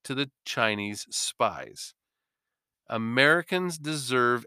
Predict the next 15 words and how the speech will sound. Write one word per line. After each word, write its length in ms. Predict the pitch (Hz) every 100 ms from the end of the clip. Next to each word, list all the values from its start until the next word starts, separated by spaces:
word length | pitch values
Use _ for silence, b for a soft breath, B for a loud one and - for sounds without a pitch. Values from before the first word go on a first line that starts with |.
| -
answers 600 | 123 110 - 67 - - -
as 220 | 110 -
to 160 | 117
why 460 | 101 98 110 120 131
the 120 | 135
Bidens 640 | 131 127 113 113 113 107
received 560 | 104 92 - 120 113 110
some 320 | - 101 95
thirty-one 1160 | - - - 143 139 139 143 127 120 117 113 117 b b
million 800 | 120 117 120 127 123 127 131 123 117
dollars 760 | 113 110 98 80 - - - _ _ _ _ _ _ _ -
and, 440 | 127 123 117 117 -
and 240 | 123 120
what 200 | 123 156 - _ _ _ _
promises 920 | - 175 185 180 127 - - - -